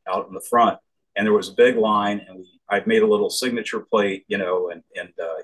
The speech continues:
he signed it, and I signed, and, you know, I was sitting there right next to Harlan. It was just a, a, a really neat experience. And through that, we also were working on, I ended up working on a few covers for him, actually a couple of covers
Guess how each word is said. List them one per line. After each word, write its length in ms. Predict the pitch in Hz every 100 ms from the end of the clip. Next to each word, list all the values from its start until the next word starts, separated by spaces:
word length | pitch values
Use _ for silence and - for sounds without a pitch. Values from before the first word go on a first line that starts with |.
| -
he 100 | 120
signed 400 | 107 110 107 98
it, 120 | 98 -
and 100 | 98
I 40 |
signed, 300 | - 104 101 - _ _ _
and, 220 | 123 135 151
you 60 |
know, 100 | 147
I 40 | 120
was 180 | -
sitting 140 | - 131
there 100 | 123
right 200 | 110 107
next 260 | 110 -
to 100 | -
Harlan. 400 | 95 135 151 113
It 80 | 104
was 180 | 113 110
just 300 | - - -
a, 180 | 113 95 107
a, 180 | 98 -
a 100 | 120
really 360 | 131 214 180 101
neat 280 | 110 143
experience. 840 | 123 - - 131 135 110 - - - -
And 260 | 110 107
through 280 | - 190 226
that, 320 | 160 - - -
we 120 | 123
also 400 | 120 131 - 127
were 140 | 104 98
working 400 | - - - 90
on, 340 | - - - _ _ _ _ _ _ _
I 80 | 117
ended 240 | 123 123
up 160 | 110 -
working 260 | 104 101 95
on 160 | 95
a 60 | -
few 220 | - 107
covers 480 | - 123 113 92 -
for 180 | 85 82
him, 140 | 82
actually 360 | 98 104 - 92
a 40 |
couple 300 | - 120 110
of 100 | 92
covers 600 | - 80 78 95 - -